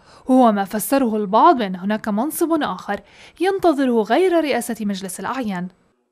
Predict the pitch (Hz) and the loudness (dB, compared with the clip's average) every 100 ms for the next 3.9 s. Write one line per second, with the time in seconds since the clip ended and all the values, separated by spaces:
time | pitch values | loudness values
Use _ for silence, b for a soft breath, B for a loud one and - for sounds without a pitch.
0 | _ - 320 440 480 370 277 254 220 226 | _ 4 6 8 8 8 6 4 2 0
1 | - 320 294 214 - 302 277 269 262 233 | 0 2 2 2 0 0 2 2 0 -2
2 | 233 233 208 202 190 196 247 311 277 240 | -2 -2 -4 -2 -2 -2 0 2 2 2
3 | 240 220 220 - 320 269 202 185 196 | 2 0 -4 -2 2 2 2 -2 -2